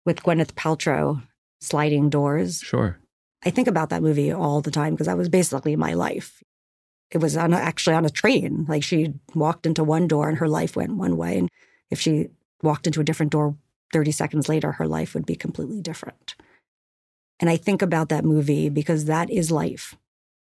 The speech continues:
Speaker 1: You can't control what door you're gonna go through and what's gonna happen, but you just have to accept and hope you made the right <laughs> decision. You know, I think to myself, "What if I waited for the next train? What if we took the different door?" You know, but that's not life.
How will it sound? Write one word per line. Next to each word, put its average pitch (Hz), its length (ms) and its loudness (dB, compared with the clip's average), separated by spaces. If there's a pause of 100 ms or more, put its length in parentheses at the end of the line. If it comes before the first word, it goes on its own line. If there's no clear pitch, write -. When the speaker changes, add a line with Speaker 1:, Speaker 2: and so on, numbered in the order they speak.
(180)
Speaker 1:
You 156 100 -4
can't 202 220 -4
control 185 360 0
what 165 200 -2
door 170 160 0
you're 165 120 -2
gonna 160 200 -2
go 165 160 -2
through 175 400 -4
and 170 180 -2
what's 165 180 0
gonna 160 160 -2
happen, 156 460 -4
but - 160 -6 (400)
you 165 80 -2
just 165 140 0
have 180 160 -2
to 170 120 2
accept 160 400 -2 (120)
and 170 220 0
hope 160 240 -4
you 170 60 -2
made 160 180 -2
the - 80 -4
right - 160 -4
<laughs> 185 80 -2
decision. - 380 4 (1080)
You 180 80 4
know, 175 200 2
I 180 140 2
think 226 240 2
to 214 80 -2
myself, 196 340 2
"What 185 100 6
if 208 100 4
I 220 80 6
waited 196 260 4
for - 120 0
the - 100 4
next - 240 -2
train? 190 560 2
What 175 140 4
if 185 100 0
we 202 100 2
took - 160 -4
the 196 100 0
different 180 380 0
door?" 170 500 4 (160)
You 214 80 4
know, 180 300 2
but 226 240 -2 (240)
that's - 220 -6
not 220 180 0
life. - 560 -4